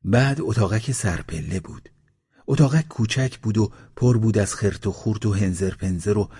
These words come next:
اسبابخانه اسقاط که به درد هیچ کس نمی‌خورد. چند تا صندلی چوب ساج کف خیزرانی که تهشان در رفته بود و دو سه تا راکت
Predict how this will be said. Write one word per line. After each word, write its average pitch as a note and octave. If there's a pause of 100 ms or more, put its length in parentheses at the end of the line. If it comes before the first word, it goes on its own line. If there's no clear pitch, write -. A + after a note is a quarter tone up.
(120)
اسبابخانه G2
اسقاط G#2 (280)
که G#2+
به G2
درد G2+
هیچ D#3+
کس G#2+
نمی‌خورد. - (800)
چند A#2+
تا C3
صندلی A2+
چوب A#2
ساج A2
کف A2
خیزرانی F#2+
که G2
تهشان F#2
در F#2+
رفته F#2
بود F2 (400)
و G2
دو F#2+
سه A2+
تا A2
راکت G#2+